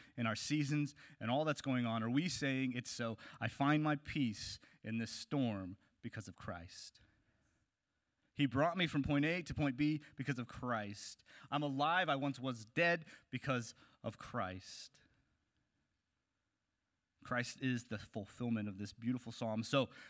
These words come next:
allow me, whoo, so close, to, uh, end with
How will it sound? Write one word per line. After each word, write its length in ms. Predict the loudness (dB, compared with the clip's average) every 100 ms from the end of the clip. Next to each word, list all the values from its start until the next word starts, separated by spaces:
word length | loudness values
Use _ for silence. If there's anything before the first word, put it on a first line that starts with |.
| -4
allow 440 | 0 6 8 8
me, 360 | 8 8 8 4 -2 -12 -8
whoo, 560 | -4 -2 -2 -2 -2 -4
so 160 | -6 -6
close, 260 | -4 -6 -6 -12 0
to, 300 | 4 4 4
uh, 200 | 4 6 6
end 320 | 6 6 4 4
with 400 | 6 6 4